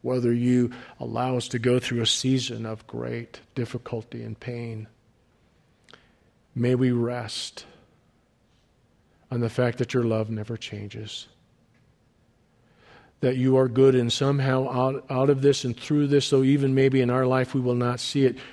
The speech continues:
you will bring great good. Lives will be transformed.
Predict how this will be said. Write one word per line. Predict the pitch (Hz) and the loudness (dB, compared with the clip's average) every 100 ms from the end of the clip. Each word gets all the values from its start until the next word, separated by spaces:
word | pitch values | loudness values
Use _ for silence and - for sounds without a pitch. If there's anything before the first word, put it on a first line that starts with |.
| - | -8
you | 131 147 | 0 2
will | 147 127 | 4 2
bring | 113 131 127 123 | 2 2 2 0
great | 113 120 127 127 | 0 2 2 0
good. | 113 113 107 104 - _ _ _ _ _ _ _ _ _ _ _ _ _ _ _ _ _ _ _ _ _ _ _ _ _ - - - | -2 0 -2 -6 -16 _ _ _ _ _ _ _ _ _ _ _ _ _ _ _ _ _ _ _ _ _ _ _ _ _ -20 -12 -2
Lives | 123 120 135 127 | 0 2 2 2
will | 135 | -2
be | 117 117 | -2 -4
transformed. | - 123 120 120 - - 120 120 113 107 107 | -4 -2 0 -2 -6 -6 -4 -2 -2 -6 -10